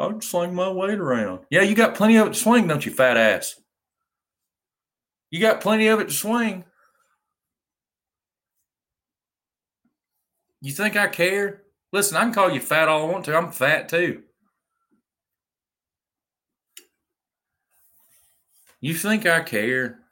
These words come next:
for this going out for the whole world to hear it? Listen, I'm not saying nothing on here that I haven't said in front publicly for the past five years. I'm not saying nothing on here that I haven't said publicly for the past ten years.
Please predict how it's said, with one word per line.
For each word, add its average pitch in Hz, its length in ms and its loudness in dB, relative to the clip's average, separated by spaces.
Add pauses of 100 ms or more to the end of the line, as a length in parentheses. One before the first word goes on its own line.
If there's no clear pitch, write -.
for 104 140 -8
this 117 180 -2
going 113 300 -4
out 113 260 0
for 95 140 -8
the 82 80 -4
whole 104 240 -2
world 101 300 -4
to 85 100 -4
hear 92 240 -2
it? 101 180 -8 (640)
Listen, 143 400 0 (180)
I'm 196 180 2
not 196 220 2
saying 139 340 4
nothing 135 300 2
on 123 140 0
here 123 160 2
that 107 160 0
I 117 100 0
haven't 117 300 -2
said 113 240 0
in 98 120 -6
front 110 220 -4
publicly 113 540 -4
for 101 180 -6
the 85 60 -8
past - 480 -2
five 104 360 0
years. 80 460 -8 (1700)
I'm 196 180 2
not 208 200 2
saying 160 280 2
nothing 147 280 0
on 139 180 0
here 139 220 0
that 110 120 0
I 123 100 0
haven't 127 280 0
said 123 260 0
publicly 117 420 0
for 117 120 -8
the 98 60 -8
past 127 380 -2
ten 156 280 -2
years. 82 480 -8